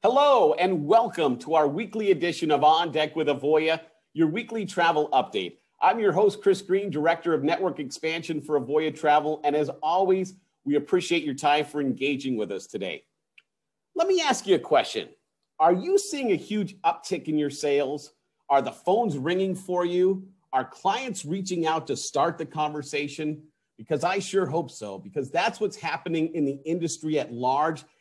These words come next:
and certainly happening here at Avoya Travel and for the members of the Avoya Travel Network.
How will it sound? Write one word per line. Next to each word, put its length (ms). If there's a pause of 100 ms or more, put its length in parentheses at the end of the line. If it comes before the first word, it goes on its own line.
(180)
and 160
certainly 420
happening 480
here 380
at 100
Avoya 400
Travel 440
and 120
for 80
the 80
members 420
of 100
the 120
Avoya 400
Travel 340
Network. 440